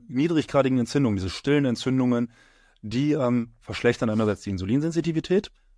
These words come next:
Ein paar andere Punkte, die die Insulinsensitivität verschlechtern, ist natürlich Bewegungsmangel, ständig Zucker, von morgens bis abends immer wieder Kohlenhydrate, Kohlenhydrate, Kohlenhydrate. Nichts gegen Kohlenhydrate, ne? Also, es hat, glaub ich, jetzt jeder schon mitbekommen, ich stehe auf Kohlenhydrate.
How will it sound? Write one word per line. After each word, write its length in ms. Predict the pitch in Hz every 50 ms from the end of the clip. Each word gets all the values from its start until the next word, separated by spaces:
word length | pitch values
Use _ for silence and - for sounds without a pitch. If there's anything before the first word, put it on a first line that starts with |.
| _ _ _ _ _ _ -
Ein 80 | - 95
paar 120 | - 90
andere 220 | 90 104 127 117 113
Punkte, 300 | - 117 117 113 - 113
die 100 | 110 104
die 80 | 104
Insulinsensitivität 960 | 101 104 101 104 98 107 110 107 107 104 101 95 - 104 95 98 - - 98 -
verschlechtern, 460 | - 92 - - 98 87 - 95 95
ist 120 | 90 -
natürlich 320 | - - - 110 104 - -
Bewegungsmangel, 760 | - 107 95 107 110 107 107 - - 104 98 98 101 98
ständig 380 | 95 - - 120 120 117 107 -
Zucker, 420 | - - 127 107 - 120 107 107 - - - _
von 180 | _ - 117 113
morgens 320 | 117 117 120 117 117 117
bis 160 | - - 107 -
abends 360 | - 110 110 110 107 - -
immer 180 | 117 117 113
wieder 280 | 104 110 110 110 107 107
Kohlenhydrate, 560 | - - 117 113 110 113 107 107 107 104 - -
Kohlenhydrate, 500 | - 110 107 107 104 101 101 104 - 107
Kohlenhydrate. 560 | - - 110 110 110 107 101 104 101 110 107 _ _ _
Nichts 240 | - 160 - - -
gegen 160 | - 185 180
Kohlenhydrate, 500 | - - 170 131 104 92 87 82 - 104
ne? 80 | 107 120
Also, 160 | 127 120 120 120 131 123 113 - - 120
es 120 | 107 -
hat, 140 | 131 - -
glaub 160 | 131 127 135
ich, 100 | 131 -
jetzt 140 | 123 110 -
jeder 160 | 135 131 127
schon 120 | - 123
mitbekommen, 460 | 120 135 - - - - - - 156 139
ich 100 | 139 -
stehe 220 | - - 151 160
auf 100 | 135 -
Kohlenhydrate. 600 | - - 117 113 113 107 107 110 110 110 - 175